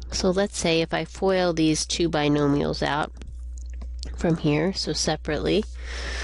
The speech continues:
I would get x squared plus two x plus one, y squared minus, and let's see, it's minus fourteen y plus forty-nine, I think, check my math on that,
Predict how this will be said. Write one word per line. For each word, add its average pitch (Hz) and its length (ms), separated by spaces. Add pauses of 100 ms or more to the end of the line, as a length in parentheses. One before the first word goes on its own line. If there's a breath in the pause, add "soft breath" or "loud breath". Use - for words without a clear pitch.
(240 loud breath)
I 220 120
would 254 160
get 240 260
x - 260
squared 196 680
plus 175 520
two 220 440
x 180 320
plus - 360
one, 156 400 (920 loud breath)
y 208 320
squared 196 960 (800 loud breath)
minus, 190 960
and 185 100
let's 180 160
see, 170 160
it's - 240
minus 170 540 (140)
fourteen 196 680
y 165 640 (680 loud breath)
plus 190 240
forty-nine, 170 640
I 147 100
think, 151 300
check - 320
my 170 100
math 151 300
on 151 140
that, 165 240